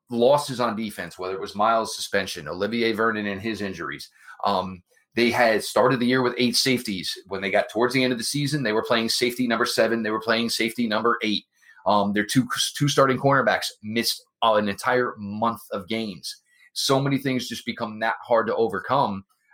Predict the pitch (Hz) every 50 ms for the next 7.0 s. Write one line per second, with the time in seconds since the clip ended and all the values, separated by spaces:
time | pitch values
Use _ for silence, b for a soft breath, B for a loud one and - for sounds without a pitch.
0 | b - 120 120 107 101 110 135 165 139 135 123 135 139 135 - 127 123 - 147
1 | 151 117 120 110 110 110 101 92 95 110 131 131 123 120 110 107 113 117 117 120
2 | 127 123 123 113 110 120 117 110 - - 123 117 104 - 98 104 120 123 107 -
3 | - 107 110 110 107 101 120 131 123 131 - - 101 101 - 110 101 95 - -
4 | - _ _ _ _ _ 113 110 98 117 123 123 120 123 127 120 117 117 113 110
5 | 104 - - 107 127 131 117 - - - 120 135 131 110 95 78 69 - _ -
6 | 110 - 110 110 92 104 101 - 92 92 90 90 87 107 117 117 110 92 90